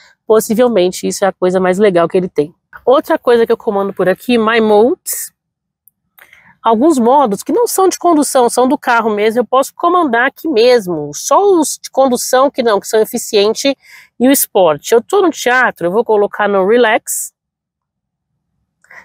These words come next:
E aí tá acionando a massagem aqui nas minhas costas. Eu vou mostrar daqui a pouco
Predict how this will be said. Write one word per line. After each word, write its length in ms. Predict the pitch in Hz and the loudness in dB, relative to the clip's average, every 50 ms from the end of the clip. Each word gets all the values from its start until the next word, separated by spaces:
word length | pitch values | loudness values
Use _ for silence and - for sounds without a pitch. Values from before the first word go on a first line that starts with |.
| _ - - | _ -2 0
E 100 | 208 208 | 2 2
aí 200 | 196 196 202 202 | 4 2 2 0
tá 100 | 208 208 | 0 -2
acionando 360 | 208 - - 220 202 196 202 | -2 0 0 0 0 0 0
a 40 | 202 | 0
massagem 560 | 202 202 - - - 190 202 220 208 196 190 | 0 -2 -4 -2 -2 0 0 -2 -2 -4 -6
aqui 160 | 180 - 196 | -6 -4 -4
nas 160 | 180 180 170 | -4 -4 -2
minhas 180 | 185 202 220 - | -2 -4 -4 -2
costas. 380 | - 254 247 254 262 - 226 | 0 2 2 2 2 2 0
Eu 80 | 214 190 | 0 0
vou 80 | 196 202 | 0 0
mostrar 300 | 202 196 180 - 202 185 | 0 -2 -2 -2 0 -2
daqui 160 | 185 - - | -2 -2 -2
a 60 | 185 | -4
pouco 380 | - 180 175 170 - 175 165 | -2 -2 -2 -2 -2 -4 -4